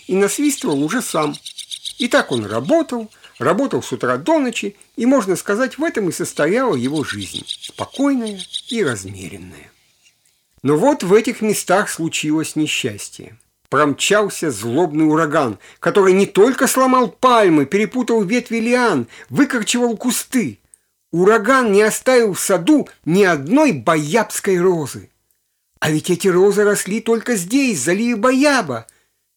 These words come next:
и больше нигде этих роз нельзя было увидеть. То ли уникальный климат залива, то ли особенная почва влияли на то, что ареал распространения этого цветка был очень и очень мал.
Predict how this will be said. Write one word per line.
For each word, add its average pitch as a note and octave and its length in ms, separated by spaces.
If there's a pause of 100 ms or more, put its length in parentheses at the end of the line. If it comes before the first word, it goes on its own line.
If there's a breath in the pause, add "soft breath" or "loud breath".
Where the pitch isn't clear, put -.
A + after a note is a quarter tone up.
и E3 100
больше G3 460
нигде C#4+ 580
этих B3+ 300
роз C4 380 (220 loud breath)
нельзя A#3+ 400
было A#3+ 200
увидеть. A#3+ 560 (840)
То G3+ 160
ли A3 60
уникальный A3+ 580
климат A#3 360
залива, G3 540 (220 loud breath)
то D#3+ 140
ли F#3+ 60
особенная A3 520
почва A#3+ 480
влияли G3 460
на F#3+ 160
то, D4+ 240 (180 loud breath)
что F#3 220
ареал A3 340
распространения G3 880
этого D#3+ 380
цветка C#4 540 (180 soft breath)
был C3 300
очень C4 420 (100)
и B2+ 220
очень F3 360
мал. F#2+ 380